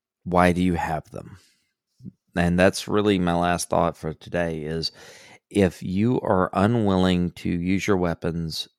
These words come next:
in a moment of crisis, if you don't see a need, i-, if you're willing to, "Oh, I have my precious and I'll hide it. Oh, I lost it. I don't know why you want me to register it. I lost it, or I sold it, or I did this, or I did that."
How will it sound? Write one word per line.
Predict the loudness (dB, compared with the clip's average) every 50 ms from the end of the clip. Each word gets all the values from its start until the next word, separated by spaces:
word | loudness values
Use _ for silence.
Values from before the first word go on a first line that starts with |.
| _ _ _
in | -2 -2 0
a | -2
moment | -2 -2 -2 -2 0 -2
of | -2 -4
crisis, | -4 -4 -2 0 0 0 -2 -4 -6 -6 -6 -8 -10 -14 -16 _ _ _ _ _ _ _ _ _ _ _ _
if | -4 -4 -4 -2 -2
you | 0 0 0 0 -2 -8 _ _ _ _ _ _
don't | 2 2 2 2 0 -4 _ _ -10
see | -6 -4 -2 0 0 0 0 0 -2
a | -4 -4
need, | -2 -2 -2 0 0 0 0 2 0 0 0 -2 -4 -6 -10 -14 _ _ _ _ _ _ _ _ _ 0
i-, | 2 2 2 0
if | -4 -4 -2 -2
you're | -2 0
willing | 0 0 -2 0 0 0 -2 0
to, | 0 2 2 2 2 0 -2 -8 -18 -20 -20 _ _ -2
"Oh, | 2 2 2 2
I | 2 0 -2
have | -2 -2 0 2 2 2 2
my | 2 2 2 2
precious | 0 0 0 0 0 0 -2 -2 -4 -4 -4
and | -2 -2
I'll | 0 0 -2
hide | -2 -4 -4 -2 0 0 2
it. | 0 -2 -2 -2 0
Oh, | 0 2 2 0 0
I | 0 0 0
lost | 0 -2 -2 -2 -2 -2 -2 -4 -8 -6
it. | -8 -6 -6 -4
I | -4 -4
don't | -4 -4 -4 -6 -6
know | -6 -6
why | -2 0 0
you | 0 0 -2 -2
want | -4 -4 -4 -6
me | -8 -8
to | -6 -4
register | -4 -4 -4 -4 -6 -6 -6 -8
it. | -10 -10 -8
I | -6 -4 -2
lost | -2 -2 -2 -2 -4 -6 -6 -8
it, | -6 -4
or | -4 -4
I | -2 -4
sold | -4 -4 -4 -4 -4 -6 -6
it, | -8 -8
or | -8 -8 -8
I | -8 -6
did | -6 -6 -6 -6
this, | -6 -8 -8 -8 -6
or | -4 -4
I | -4
did | -4 -6 -10 -8
that." | -8 -8 -10 -10 -12